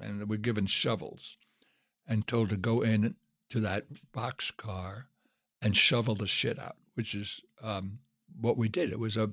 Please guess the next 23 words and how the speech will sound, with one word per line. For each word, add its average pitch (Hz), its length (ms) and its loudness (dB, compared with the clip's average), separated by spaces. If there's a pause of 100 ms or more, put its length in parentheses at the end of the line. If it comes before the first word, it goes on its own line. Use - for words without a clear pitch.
(120)
forty 113 400 6
and 107 100 6
eight, 113 260 2
and 117 140 2
they 107 120 2
carried 107 600 2 (320)
animals, 113 680 4 (320)
and 110 140 4
the 101 100 4
animals 101 380 4
did 98 180 0
what 98 160 0
animals 101 500 0
do. 113 340 6
Now 110 180 8
this 107 200 2
was 110 120 0
gonna 104 180 0
be 107 120 2
our 101 160 4
home. 95 520 4 (560)
So 110 220 0
we 113 340 2